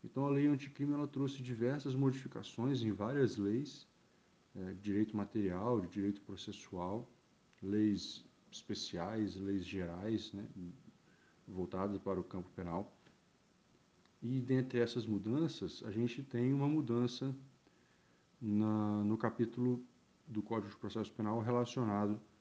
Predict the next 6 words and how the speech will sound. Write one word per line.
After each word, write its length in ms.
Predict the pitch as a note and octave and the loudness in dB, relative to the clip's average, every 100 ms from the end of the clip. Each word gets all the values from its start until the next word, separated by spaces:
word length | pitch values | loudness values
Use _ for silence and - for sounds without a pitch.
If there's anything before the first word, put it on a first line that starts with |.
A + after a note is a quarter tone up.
| _ _ | _ _
às 300 | A2+ A#2 A2 | -2 2 4
medidas 480 | B2 B2+ A#2+ B2+ B2 | 6 6 6 4 2
cautelares 840 | - B2+ B2+ C3 A#2 A2 - - - _ _ _ _ _ _ _ - - | 0 -2 0 2 2 0 -2 -10 -18 _ _ _ _ _ _ _ -8 0
pessoais, 760 | A#2 - A#2 G2+ F2 D#2+ - - _ - | 0 0 -2 0 0 -4 -12 -18 _ -6
né? 240 | G2+ A2+ A2+ - _ _ _ _ _ - | -4 -4 -8 -20 _ _ _ _ _ -18
É, 160 | - | -18